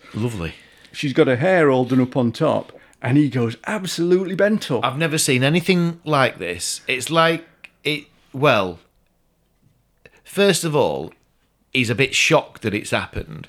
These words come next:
Speaker 2: Yeah.
Speaker 1: And the way he deals with it is to essentially just th-,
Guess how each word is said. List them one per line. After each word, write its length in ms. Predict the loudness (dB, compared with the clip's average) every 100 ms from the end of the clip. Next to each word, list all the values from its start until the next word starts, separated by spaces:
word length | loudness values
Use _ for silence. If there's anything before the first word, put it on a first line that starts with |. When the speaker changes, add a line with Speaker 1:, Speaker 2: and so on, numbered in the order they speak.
| -4
Speaker 2:
Yeah. 240 | -2 -2 -8 -6
Speaker 1:
And 120 | -2
the 40 | 2
way 160 | 4 4
he 120 | 2
deals 400 | 4 4 2 0
with 140 | -6
it 260 | -8 -10 -12 _ -20 _ _ -4
is 220 | -4 -4
to 440 | -2 0 2 0 -4 -6
essentially 520 | -2 -2 -2 -6 -8 -8
just 300 | -6 -6 -12 _ _ _ -20 -20 -20 _ -16
th-, 140 | -16